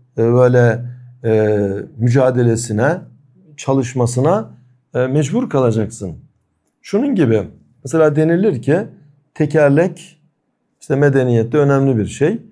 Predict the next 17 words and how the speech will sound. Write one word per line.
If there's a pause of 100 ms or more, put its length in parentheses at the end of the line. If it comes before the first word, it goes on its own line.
(280)
Medeniyet
tekerleğin
icadıyla
başlar. (840)
E,
tekerlek
binlerce
yıl
evvel
bulundu
ama
günümüzde
daha
da
geliştirilerek
istifade
ediliyor.